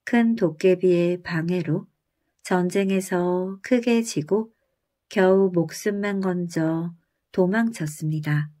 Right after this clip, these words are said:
그런 다음 큰 도깨비는 장사꾼으로 변장하여 타라스를 찾아갔습니다. 큰 도깨비는 많은 돈을 풀어 나라에 있는 물건들을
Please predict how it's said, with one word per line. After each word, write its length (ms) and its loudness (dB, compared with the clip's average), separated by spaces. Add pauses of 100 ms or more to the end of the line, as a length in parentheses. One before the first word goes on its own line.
(1160)
그런 380 2
다음 680 0
큰 280 4
도깨비는 1080 0
장사꾼으로 1000 0
변장하여 880 -2 (720)
타라스를 880 0 (100)
찾아갔습니다. 1120 -2 (920)
큰 260 0
도깨비는 1040 0 (160)
많은 440 0
돈을 580 -4
풀어 400 -4 (560)
나라에 600 2
있는 640 -4
물건들을 840 -2